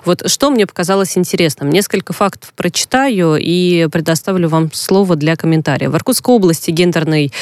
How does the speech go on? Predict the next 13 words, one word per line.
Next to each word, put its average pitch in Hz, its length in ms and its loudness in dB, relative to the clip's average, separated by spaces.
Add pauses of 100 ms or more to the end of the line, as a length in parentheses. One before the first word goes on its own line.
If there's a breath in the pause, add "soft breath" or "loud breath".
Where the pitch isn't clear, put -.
(200 loud breath)
а, 160 180 0
перекос, 180 640 -2
а, 156 320 2
в 156 240 0
какую 190 300 0
сторону? 160 520 0
Женщин-руководителей 165 1040 0
там 151 180 -2
гораздо 151 340 -2
больше, 160 340 -2
чем 147 220 -2
руководителей 151 600 -2
мужчин. 151 580 0